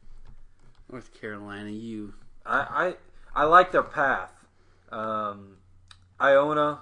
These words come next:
Speaker 2: obviously, should be a victory. Um,
Speaker 1: Yeah, that's
Speaker 2: U-,
Speaker 1: pretty safe.
Speaker 2: U-, Utah State or Washington.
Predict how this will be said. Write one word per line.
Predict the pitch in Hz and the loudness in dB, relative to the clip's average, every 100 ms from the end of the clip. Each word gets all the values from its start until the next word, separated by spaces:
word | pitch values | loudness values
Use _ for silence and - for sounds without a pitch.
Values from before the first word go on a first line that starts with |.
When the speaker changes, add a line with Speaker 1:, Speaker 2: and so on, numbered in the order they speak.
| - | -2
Speaker 2:
obviously, | 120 127 123 139 117 | 0 0 -4 -8 -8
should | - 135 | -6 -6
be | 127 | -2
a | 123 | -2
victory. | 117 123 123 123 123 117 - - - - - | -2 -6 -4 -4 -4 -4 -10 -20 -20 -20 -16
Um, | 107 101 101 98 95 92 90 - - | -10 -8 -6 -8 -12 -18 -20 -20 -20
Speaker 1:
Yeah, | 117 117 | -12 -10
that's | 127 | -6
Speaker 2:
U-, | 160 | -4
Speaker 1:
pretty | 131 104 | -4 -8
safe. | 92 - 123 | -14 -20 -12
Speaker 2:
U-, | 131 165 - 143 | -6 -6 -6 -10
Utah | 156 170 170 139 | -10 -4 0 0
State | - - 143 143 147 | -2 -6 -4 -2 -4
or | 135 127 | -6 -6
Washington. | 113 123 143 - 143 147 139 143 | -4 -2 -2 -2 -12 -10 -12 -12